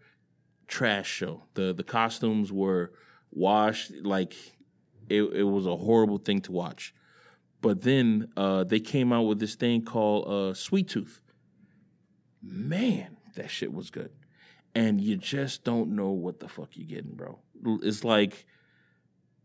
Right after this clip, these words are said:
even with the, the set pictures, it's like, okay, I see that, uh,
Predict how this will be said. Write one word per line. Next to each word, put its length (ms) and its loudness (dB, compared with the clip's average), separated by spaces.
even 260 8
with 180 6
the, 160 6
the 120 0
set 320 0
pictures, 400 -2
it's 160 -6
like, 180 -4
okay, 420 -2
I 80 -2
see 520 4
that, 300 2
uh, 600 0